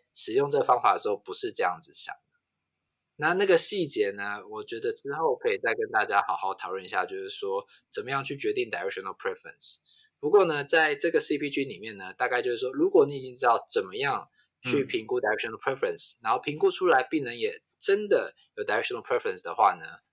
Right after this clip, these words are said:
Speaker 1: 那尤其是有 centralization 的病人，他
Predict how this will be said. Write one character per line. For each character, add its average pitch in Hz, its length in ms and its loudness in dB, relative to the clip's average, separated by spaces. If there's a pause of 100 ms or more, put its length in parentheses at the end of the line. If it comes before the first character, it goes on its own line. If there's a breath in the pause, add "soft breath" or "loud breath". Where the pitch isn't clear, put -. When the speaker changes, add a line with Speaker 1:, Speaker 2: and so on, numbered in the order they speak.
(320)
Speaker 1:
那 127 280 2
尤 131 160 0
其 143 140 0
是 139 120 4
有 139 80 8
centralization 107 760 -2
的 92 80 -10
病 101 240 -6
人， - 240 -14 (420)
他 139 400 4